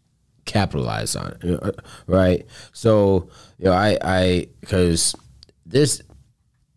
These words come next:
came up recently where, you know, I'm going through Facebook and, and, uh,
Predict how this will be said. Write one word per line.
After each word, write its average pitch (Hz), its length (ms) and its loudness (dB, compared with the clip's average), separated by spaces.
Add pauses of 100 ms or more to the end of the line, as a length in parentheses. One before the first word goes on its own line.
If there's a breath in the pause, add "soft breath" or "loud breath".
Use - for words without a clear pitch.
(640)
came 104 220 0
up 85 120 0
recently 80 480 0
where, 80 360 0
you 76 160 -2
know, 71 60 0
I'm 87 180 0
going 90 180 2
through 90 140 -2
Facebook 82 640 -2
and, 73 280 -4
and, 71 300 -4
uh, 67 360 -4